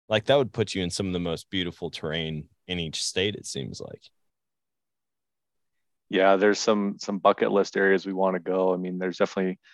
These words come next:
Speaker 2: you know, lots of places in Nevada that are, you know, just breathtaking views, and the Black Rock Desert, you know, which is semi close to Reno, has lots of birds and, and is sort of known in this area for those views. But, um,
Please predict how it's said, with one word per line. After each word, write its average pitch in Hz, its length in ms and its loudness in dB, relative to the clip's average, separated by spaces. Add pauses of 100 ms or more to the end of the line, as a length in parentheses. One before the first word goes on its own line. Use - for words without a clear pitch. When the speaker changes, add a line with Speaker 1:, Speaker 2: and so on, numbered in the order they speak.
(280)
Speaker 2:
you 95 60 -6
know, 87 300 4
lots 95 260 4
of - 60 -16
places 92 320 0
in 90 160 -2
Nevada 90 480 2
that 87 160 -6
are, 87 160 0 (240)
you 107 80 -12
know, 85 200 -6
just 90 260 -8
breathtaking 90 600 0
views, 92 480 2
and 85 240 -6 (400)
the - 60 -10
Black - 280 6
Rock 90 220 4
Desert, 90 440 4 (160)
you 104 80 -2
know, 90 300 0
which 101 200 -2
is 85 180 -4 (160)
semi 101 380 4
close 98 280 2
to 95 120 -2
Reno, 92 480 2
has 90 280 0
lots 92 320 2
of 90 80 -8
birds 92 380 0
and, 90 280 -8 (120)
and 90 160 -8 (220)
is - 180 -10
sort 92 280 2
of 90 200 2 (440)
known 98 720 4
in 95 60 -8
this 98 220 0
area 95 220 4
for 98 200 0
those 90 220 -2
views. 95 400 -2
But, 92 240 2 (420)
um, 87 480 0